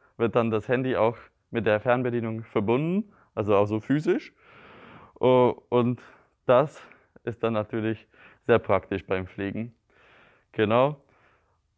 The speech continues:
Weiter dazu draußen. Jetzt habt ihr das Wichtigste gesehen.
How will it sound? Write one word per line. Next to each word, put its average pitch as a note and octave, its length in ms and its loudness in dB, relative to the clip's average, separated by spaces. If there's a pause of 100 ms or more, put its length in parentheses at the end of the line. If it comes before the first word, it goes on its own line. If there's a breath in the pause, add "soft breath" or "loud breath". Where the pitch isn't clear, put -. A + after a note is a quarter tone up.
(160)
Weiter C#3+ 340 4
dazu B2 600 -2 (480)
draußen. F#2 520 0 (760 soft breath)
Jetzt D#3 200 0
habt E3 160 2
ihr D3+ 60 0
das B2 180 0
Wichtigste C#3+ 540 -4
gesehen. A#2+ 500 -2